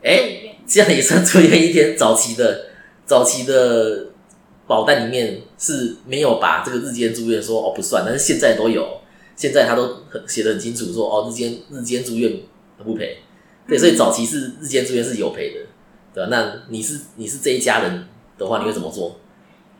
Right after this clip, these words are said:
Speaker 1: 我会怎么做？
Speaker 2: 嘿。
Speaker 1: 但是
Speaker 2: 但是日间住院嘛，对不对？
Speaker 1: 嗯。
Speaker 2: 对啊。
Speaker 1: 因为我不可能一直待在那边一整天。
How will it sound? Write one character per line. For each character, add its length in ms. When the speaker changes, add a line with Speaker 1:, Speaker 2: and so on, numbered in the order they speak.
Speaker 1:
我 200
会 140
怎 120
么 160
做？ 320
Speaker 2:
嘿。 300
Speaker 1:
但 280
是 140
Speaker 2:
但 140
是 160
日 40
间 180
住 120
院 160
嘛， 180
对 100
不 60
对？ 260
Speaker 1:
嗯。 640
Speaker 2:
对 100
啊。 180
Speaker 1:
因 60
为 60
我 60
不 60
可 100
能 140
一 60
直 140
待 200
在 140
那 260
边 220
一 100
整 220
天。 240